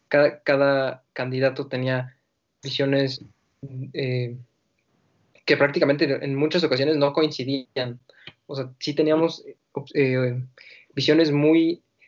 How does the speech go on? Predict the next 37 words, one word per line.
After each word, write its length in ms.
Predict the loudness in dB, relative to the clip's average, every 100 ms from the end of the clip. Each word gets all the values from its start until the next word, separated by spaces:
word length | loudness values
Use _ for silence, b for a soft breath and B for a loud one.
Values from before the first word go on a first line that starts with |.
| b
dispersas 600 | -6 -6 4 4 4 0
de, 200 | 4 2
de 160 | 0 -2
un 140 | 0
México 480 | 0 -2 -4 -6 -8
y 140 | -8 0
creo, 320 | 4 4 2 _ _ _ _ _
creo 240 | 0 0 2
que 100 | 0
eso 400 | 0 0 0 -4
definitivamente 720 | -6 -4 -4 0 2 2 2 0
haría 220 | 0 -4
que, 260 | -6 -10 -12 _ _ _
que 220 | -14 -12 -14 _ _ _ _
cualquier 300 | -4 0 0
candidato 320 | 2 0 0
hubiera 280 | 0 0 -2
sido 320 | -6 -6 -6 -4
diferente. 600 | -4 0 0 0 -4 -6 _ b b b b b _ _ _ _ _ _ _
Y, 560 | -8 0 2 2 2 -4
y 40 |
pues 180 | -4 0
sí, 220 | 2 2
real-, 340 | 4 4 4 2
realmente 440 | 2 4 4 2 4
no 120 | 4
hay 100 | 4
forma 240 | 2 0
de 80 | 0
saber 260 | 0 -2 0
de, 100 | 0
"Ay, 140 | -2 -6 -20 -14
con 140 | -8
uno 120 | -6
estaríamos 420 | -6 -6 -6 -6 -8
mejor 320 | -4 2 2
o, 220 | 0 -6